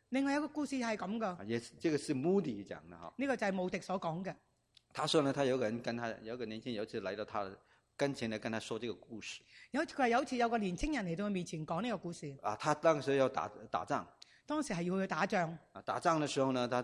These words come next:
Speaker 2: 他媽媽就希望他能夠成為基督徒。其實他媽媽一直希望他成為基督徒。
Speaker 1: 啊，佢打仗之前呢，佢媽媽就希望佢成為基督徒。其實佢媽媽一向都希望佢就成為基督徒㗎。
Speaker 2: 啊，但是打仗的話，就更想他成為基督徒。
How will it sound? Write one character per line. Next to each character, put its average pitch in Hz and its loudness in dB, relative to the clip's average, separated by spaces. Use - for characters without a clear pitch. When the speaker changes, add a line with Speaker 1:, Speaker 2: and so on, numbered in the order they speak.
Speaker 2:
他 135 -2
媽 131 6
媽 131 4
就 120 0
希 139 0
望 131 6
他 117 2
能 117 -2
夠 127 6
成 117 -4
為 107 2
基 110 -2
督 110 2
徒。 90 -4
其 135 2
實 - -8
他 143 8
媽 139 8
媽 135 4
一 160 0
直 131 0
希 135 0
望 127 4
他 120 2
成 107 -6
為 101 -4
基 107 -10
督 98 -6
徒。 - -14
Speaker 1:
啊， 214 -4
佢 262 -2
打 269 -2
仗 294 -2
之 359 -2
前 208 0
呢， 254 0
佢 247 0
媽 214 -2
媽 277 0
就 240 0
希 269 -2
望 208 0
佢 220 0
成 185 -6
為 165 -6
基 254 -6
督 262 -4
徒。 175 -4
其 254 0
實 262 -2
佢 262 0
媽 220 2
媽 269 2
一 320 -2
向 240 2
都 285 0
希 277 0
望 202 0
佢 196 -2
就 190 -4
成 156 -8
為 156 -4
基 226 -6
督 240 -4
徒 151 -12
㗎。 165 -6
Speaker 2:
啊， - -4
但 160 4
是 165 2
打 120 6
仗 147 8
的 135 10
話， 127 10
就 123 4
更 151 4
想 95 -2
他 113 0
成 110 -4
為 101 0
基 107 -4
督 101 -4
徒。 - -10